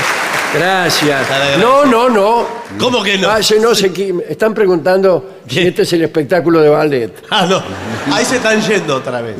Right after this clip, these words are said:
Speaker 1: Sí. Bueno.
Speaker 2: Se están yendo nuevamente.
Speaker 1: Eh, y se están diciendo entre ellos, "¿Viste que te dije qué papelón ahora?"
Speaker 2: <laughs>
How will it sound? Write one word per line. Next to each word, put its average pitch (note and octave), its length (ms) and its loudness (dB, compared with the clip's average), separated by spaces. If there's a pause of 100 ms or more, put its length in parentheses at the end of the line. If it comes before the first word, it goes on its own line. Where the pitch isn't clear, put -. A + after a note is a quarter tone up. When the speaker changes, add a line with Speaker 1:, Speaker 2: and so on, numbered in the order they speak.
Speaker 1:
Sí. C3+ 340 -2 (640)
Bueno. A#2 480 -6
Speaker 2:
Se A2 120 -10
están C3+ 260 -4
yendo A#2+ 280 -8
nuevamente. G2+ 580 -8
Speaker 1:
Eh, A2+ 280 -12
y D#3 40 -6
se E3 140 -2
están F#3 220 0
diciendo E3+ 420 2
entre C3+ 220 -4
ellos, C#3+ 180 -4 (200)
"¿Viste D3 280 -6
que A#2 80 -14
te A#2+ 140 -10
dije C#3+ 280 -8
qué C#3 100 -2
papelón D3 580 -4
ahora?" C3 400 -4
Speaker 2:
<laughs> B2+ 40 -6